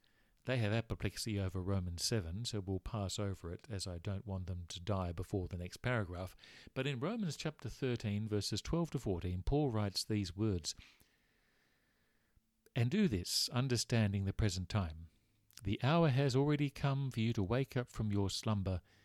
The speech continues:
because our salvation is nearer now than when we first believed. The night is nearly over, the day is almost here.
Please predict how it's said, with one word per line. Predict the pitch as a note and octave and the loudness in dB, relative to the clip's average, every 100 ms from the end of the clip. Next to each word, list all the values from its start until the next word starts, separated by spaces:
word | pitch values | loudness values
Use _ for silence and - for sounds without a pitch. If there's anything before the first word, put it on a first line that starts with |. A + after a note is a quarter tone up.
| _ _ - | _ _ -6
because | F#2+ - A2 G2+ | -4 2 4 4
our | A2 G#2 | 4 2
salvation | - G2+ F#2+ A2+ C3 B2 A2+ | 2 0 2 2 0 0 2
is | G#2 F2+ | 2 2
nearer | G#2+ D3+ D#3 | 2 2 2
now | A#2+ F#2+ F#2 G2+ | 2 2 2 2
than | G2 F#2 | 2 0
when | G2+ G2 | 2 2
we | F#2+ | 0
first | - G2+ F#2 - | 0 0 0 -4
believed. | F#2+ E2+ D#2 - - _ _ _ _ _ _ _ _ - | -4 -4 -6 -14 -20 _ _ _ _ _ _ _ _ -6
The | F2+ | -2
night | A2+ C#3+ C3 B2 | 0 2 0 2
is | G#2 F#2 | 0 0
nearly | A2+ F3 E3+ | 2 4 4
over, | A#2+ F2+ E2 D#2+ - _ _ _ - | 4 4 0 -8 -14 _ _ _ -6
the | F2 | -2
day | A2 A2 A2+ A#2 | 4 4 6 4
is | A#2+ G2+ G2 - | 2 0 0 0
almost | B2 B2 A2 A2 G2+ - | 2 2 2 0 -2 -2
here. | B2+ A2+ D#2 | 0 0 -2